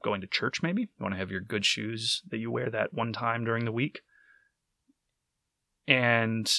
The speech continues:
not just preparing for church, but if we extend that a little bit further, the, the, the symbolic nature of parenthood is preparing for life, right? Dress for success, your appearance matters, a parent trying to set a child up for the very best of things.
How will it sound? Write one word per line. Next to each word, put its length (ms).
not 260
just 220
preparing 400
for 140
church, 320
but 100
if 100
we 140
extend 340
that 120
a 60
little 180
bit 120
further, 340
the, 220
the, 260
the 120
symbolic 420
nature 260
of 120
parenthood 380
is 140
preparing 300
for 140
life, 400
right? 240
Dress 320
for 140
success, 680
your 140
appearance 480
matters, 600
a 100
parent 360
trying 340
to 40
set 200
a 100
child 340
up 200
for 360
the 120
very 160
best 300
of 100
things. 440